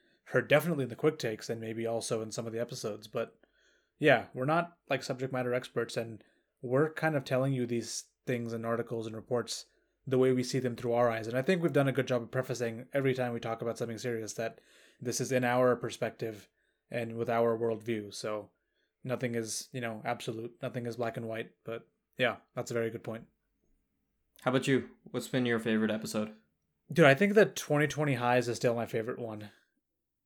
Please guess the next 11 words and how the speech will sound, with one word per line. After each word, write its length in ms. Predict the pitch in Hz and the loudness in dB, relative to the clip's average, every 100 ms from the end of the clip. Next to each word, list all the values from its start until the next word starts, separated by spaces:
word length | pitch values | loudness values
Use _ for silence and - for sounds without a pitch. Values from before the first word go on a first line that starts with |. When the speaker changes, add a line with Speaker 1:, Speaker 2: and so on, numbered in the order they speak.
| _ _ _ _ _ _ _ - | _ _ _ _ _ _ _ 0
Speaker 2:
That 80 | |
was 160 | 131 120 | 2 2
a 40 | |
fun 280 | 117 123 113 | 0 0 2
one 160 | 110 110 | 4 4
to 60 | |
record. 400 | 107 107 113 110 - _ _ _ _ _ | 2 0 0 0 -2 _ _ _ _ _
Speaker 1:
That 100 | - | 6
was 200 | 190 214 | 8 10
fun 220 | - 233 214 | 10 10 10
because 380 | 190 175 160 | 6 4 2